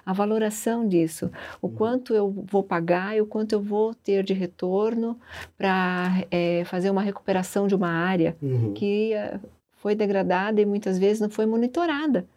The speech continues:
Speaker 2: Uhum.
Speaker 1: Pode ser que quando eu fiz a aquisição daquele espaço,
Speaker 2: Uhum.
Speaker 1: eu tinha uma visão de degradação.
Speaker 2: Uhum.
Speaker 1: Como eu não tenho aquela imagem espacial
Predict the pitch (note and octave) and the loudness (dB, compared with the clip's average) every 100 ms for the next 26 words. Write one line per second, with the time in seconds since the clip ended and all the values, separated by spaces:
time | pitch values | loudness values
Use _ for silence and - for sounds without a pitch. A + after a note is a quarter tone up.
0 | _ - A2+ G#2+ F#2 - - F#3+ G#3+ B3 | _ -4 -2 -2 -6 -4 0 2 2 2
1 | B3+ C4 B3 A3 A#3+ - A3 G#3 G#3 G3 | 0 0 2 0 0 -4 -2 -2 0 0
2 | F#3 F#3 G#3 G#3 G3 E3+ - F3 F3 E3+ | 0 0 0 0 0 -2 0 0 2 0
3 | - _ _ - - F#3 C#4+ - - G3 | -4 _ _ -10 -2 2 2 2 -2 -2
4 | - B2+ A#2 A2+ - G3 F#3+ - G3+ A3 | 0 2 2 0 2 2 2 -2 0 2
5 | A#3 A#3 A#3 A#3 A#3+ A#3+ C4 D4+ D#4+ G#3 | 0 -2 -2 -2 0 0 2 2 2 2
6 | A#3 C#4+ - _ _ - F3+ F#3+ F#3+ F3+ | 2 0 -6 _ _ -8 0 2 2 0
7 | F3+ F3+ F3 E3 E3 A#2 G#2+ G#2+ G#2 A3+ | -2 0 2 2 0 -2 -2 -2 -2 2
8 | A#3+ A#3+ A#3 - - A3 A3 G#3 F3+ F3 | 4 4 0 -6 -8 -2 0 2 0 -4
9 | F3+ F#3 F3 F3 E3+ F#3+ E3+ F3 F#3 F#3+ | -4 -2 2 2 0 0 0 2 2 0
10 | F3 E3+ E3 - F3 - E3 F3 C4 | 0 0 -2 -2 -4 0 0 2 2